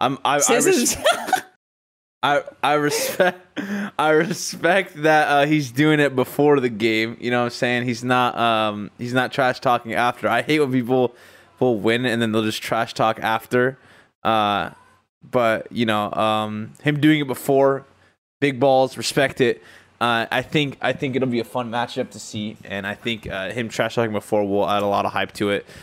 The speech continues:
Speaker 1: I, I, I definitely agree with the chat being toxic because of the streamer and stuff. Um, you know, sometimes when I'm excessively toxic on stream,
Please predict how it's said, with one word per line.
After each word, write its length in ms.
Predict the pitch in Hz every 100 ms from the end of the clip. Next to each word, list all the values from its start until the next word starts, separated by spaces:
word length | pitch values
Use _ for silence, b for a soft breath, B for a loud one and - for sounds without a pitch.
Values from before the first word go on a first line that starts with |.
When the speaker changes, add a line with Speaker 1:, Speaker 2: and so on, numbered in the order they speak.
| B B
Speaker 1:
I, 380 | 156 190 165 165 -
I, 200 | 175 175
I 120 | 165
definitely 440 | 160 180 190 190 170
agree 260 | 127 139
with 220 | 143 139 -
the 60 |
chat 420 | - 143 127 -
being 180 | 117 120
toxic 500 | 113 123 120 - 123
because 260 | 104 - 110
of 60 | 104
the 80 | 104
streamer 380 | - 113 113
and 100 | 113
stuff. 300 | 113 123 123 - B B B -
Um, 520 | 120 123 110 104 - -
you 120 | 127
know, 300 | 123 107 - b b b b
sometimes 680 | - 180 170 185 165 156
when 80 | 143
I'm 160 | 139 131
excessively 580 | 127 - 139 - 123 123
toxic 520 | - 127 127 123 -
on 120 | 117
stream, 500 | - 156 156 151